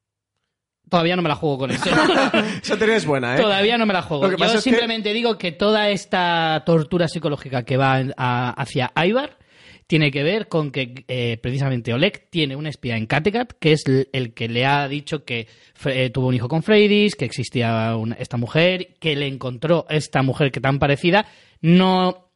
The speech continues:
Speaker 1: no, eh, quiero hacer hincapié en la razón, que si es hermana malvada, que si es una chica que se le parece mucho, o simplemente es otra que, que Ivar se imagina que es esta,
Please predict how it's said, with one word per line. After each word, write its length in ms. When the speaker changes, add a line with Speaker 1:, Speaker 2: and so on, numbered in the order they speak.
Speaker 1:
no, 640
eh, 480
quiero 160
hacer 160
hincapié 420
en 200
la 120
razón, 380
que 140
si 180
es 240
hermana 340
malvada, 420
que 100
si 100
es 60
una 280
chica 200
que 60
se 100
le 80
parece 240
mucho, 560
o 320
simplemente 540
es 100
otra 300
que, 440
que 100
Ivar 200
se 100
imagina 420
que 140
es 100
esta, 380